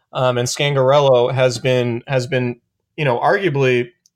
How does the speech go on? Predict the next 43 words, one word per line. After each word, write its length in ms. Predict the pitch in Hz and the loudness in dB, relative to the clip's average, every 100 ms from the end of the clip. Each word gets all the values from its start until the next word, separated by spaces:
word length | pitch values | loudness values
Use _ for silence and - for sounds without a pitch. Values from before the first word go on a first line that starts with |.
| _ | _
one 280 | 147 135 147 | -8 -2 -2
of 120 | 143 | 0
the 80 | 139 | 0
most 320 | 135 131 135 | 0 -2 -2
important 420 | 131 - 151 139 | -4 0 0 0
coaches 380 | - 139 143 131 | -4 -4 -4 -4
on 120 | 131 | -4
the 60 | 113 | -4
staff, 600 | - - 143 131 117 - _ _ _ | -6 -2 0 2 0 -4 _ _ _
just 200 | 185 180 | -4 -2
with 280 | 180 156 156 - | 0 0 -4 -14
how 280 | 135 139 143 | -2 0 0
he's 140 | 131 | -2
been 160 | 139 131 | -2 0
able 220 | 131 123 | 0 0
to 80 | 120 | -2
get 240 | 127 131 | -2 -2
Jimmy 200 | 131 117 | -6 -6
Garoppolo 520 | 123 123 131 147 139 | -4 -2 -2 0 -2
up 100 | 135 | -2
to 100 | 139 | -6
speed 360 | - - 135 127 | -10 -8 -6 -4
so 200 | 139 131 | -2 2
early 440 | 131 127 127 123 _ _ _ | 2 2 0 -4 _ _ _
in 120 | 131 | -10
twenty 260 | 123 131 120 | -4 -4 -4
seventeen, 640 | - 131 131 127 139 131 | -2 -2 -2 -4 -2 -2
how 160 | 127 127 | 0 0
he 80 | 123 | 0
got 200 | 120 120 | -2 -2
Nick 180 | 117 | -6
Mullens 440 | 123 120 127 127 - | -4 -2 0 -2 -4
to, 260 | 127 120 - _ _ _ _ | -4 -4 -6 _ _ _ _
you 80 | 135 | -4
know, 100 | 120 | -2
he 100 | 131 | 0
helped 220 | 139 135 | 0 0
Nick 120 | 123 | -4
Mullens 300 | 127 131 127 | -2 -2 -2
play 180 | - 120 | -4 -4
pretty 240 | - 139 | -4 -6
well 320 | 123 120 123 | -2 0 0
here 380 | 127 131 127 127 | 0 0 -2 -4